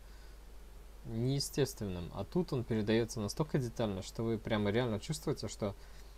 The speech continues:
гитарист играет реально с комбарём или с этой системой усилителей, преобразователей звука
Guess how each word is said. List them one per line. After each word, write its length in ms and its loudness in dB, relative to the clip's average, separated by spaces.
гитарист 560 2
играет 420 6
реально 300 4
с 80 -4
комбарём 680 2
или 480 0
с 160 -2
этой 240 0
системой 560 2
усилителей, 680 2
преобразователей 880 4
звука 440 0